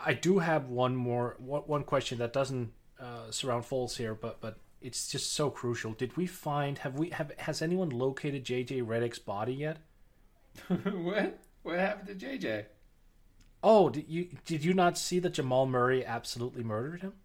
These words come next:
Speaker 2: Oh, no, I was too busy watching Joel Embiid. I forget who he did it over.
Speaker 1: Oh,
Speaker 2: But
Speaker 1: okay.
Speaker 2: he, he had a murder dunk late in the game.
Speaker 1: Oh, J-, yeah, Jamal Murray just,
Speaker 2: Oh.
Speaker 1: just cramped so hard <laughs>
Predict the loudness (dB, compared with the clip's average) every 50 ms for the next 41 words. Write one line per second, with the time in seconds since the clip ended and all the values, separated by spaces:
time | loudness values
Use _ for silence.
0 | -10 -6 -4 -2 -2 -4 -4 -4 -2 -2 0 2 2 2 0 -2 -4 -6 -2 -2
1 | 0 0 2 0 0 0 2 2 2 2 2 0 0 -2 -4 -6 -8 -6 -6 -4
2 | -2 0 0 0 -2 -4 -4 -4 -4 -2 -2 -2 -4 -6 -6 -6 -6 -6 -4 -4
3 | -6 -6 -6 -8 -6 -6 -6 -6 -6 -6 -6 -6 -6 -6 -6 -6 -6 -8 -8 -10
4 | -10 -12 -14 -20 -16 -8 -6 -2 -2 -2 -2 -4 -6 -6 -4 -4 -4 -2 -4 -4
5 | -4 -4 -2 2 2 2 2 0 -4 -4 -4 -4 -4 -4 -6 -6 -6 -6 -6 -8
6 | -8 -8 -8 -8 -8 -10 -12 -16 -14 -12 -12 -12 -12 -12 -14 -18 -20 -20 -20 -20
7 | -20 -20 -20 -20 -20 -20 -20 -20 -20 -20 -20 _ -18 -10 -6 -4 -2 -2 -4 -6
8 | -10 -12 -14 -16 _ -16 -12 -10 -10 -8 -6 -4 -2 -2 0 0 0 -2 -2 -2
9 | -4 -6 -8 -10 -10 -10 -12 -12 -14 -12 -10 -10 -8 -8 -10 -12 -12 -12 -14 -16
10 | -10 -4 -2 -2 -2 -2 -4 -8 -10 -14 -14 -10 -8 -4 0 2 2 2 2 2
11 | 2 2 2 0 -2 -4 -8 -16 -20 -14 -6